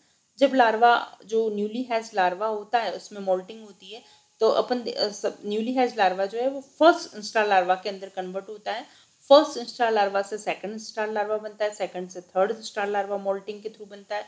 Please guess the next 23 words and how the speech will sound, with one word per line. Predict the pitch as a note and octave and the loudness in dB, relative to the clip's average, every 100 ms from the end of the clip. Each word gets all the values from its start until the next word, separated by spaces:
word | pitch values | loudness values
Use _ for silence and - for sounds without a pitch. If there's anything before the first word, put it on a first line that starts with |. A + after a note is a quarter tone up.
| - _ _ - | -16 _ _ 0
थर्ड | F#3+ | 2
से | F#3 F3 | 0 -8
फोर्थ | - G3 A3 | -2 -2 -2
बनता | G3 F#3+ G3+ | -8 -6 -2
है | F#3+ | 0
और | F#3+ | -2
फोर्थ | E3+ E3+ - | -8 -10 -8
से | |
फिफ्थ | C4 D#4 D4 - | -6 -6 -8 -10
इंस्टार | G#3 - G3 F#3 | -12 -4 0 0
लार्वा | F3+ E3+ F3 | 0 -2 -2
होता | F3 F3 | -2 -4
है | A3+ | -8
जो | A3+ | -8
कि | A3 A3+ | -16 -10
मैच्योर | G3 E3 - F#3+ - | -8 -8 -4 -6 -4
कैटरपिलर | A#3+ F#3 F#3+ F#3+ D3+ - | -4 -2 -4 -8 -12 -16
होता | G#2+ _ - | -20 _ -20
है। | - _ _ _ - _ _ _ - | -20 _ _ _ -20 _ _ _ -4
फिर | D#4 D#4+ - - | -2 -2 -6 -4
इस | C#4+ - | -2 0
लार्वा | A#3+ F#3+ F3+ | 0 2 0
से | F#3 G#3 F#3+ G#3+ - | 0 -2 -2 -4 -8